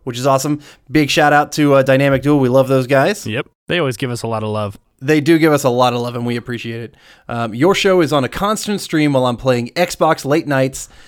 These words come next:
Speaker 1: Thank you for making this show. You have reminded me of past shows and I, past shows I've loved and forgot."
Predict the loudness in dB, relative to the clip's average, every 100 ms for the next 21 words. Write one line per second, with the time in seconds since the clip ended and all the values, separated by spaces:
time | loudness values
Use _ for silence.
0 | -20 -20 _ 0 0 -2 -2 -2 -2 -2
1 | -2 -2 0 2 2 0 -6 -8 -6 -4
2 | 0 2 2 2 2 0 -2 -8 -2 -2
3 | 0 -2 -2 -2 -8 -8 -8 -8 -6 -4
4 | -6 -10 -4 -2 0 -2 -4 -2 0 2
5 | 4 2 2 -6 -6 -6 -6 -6 -8 -10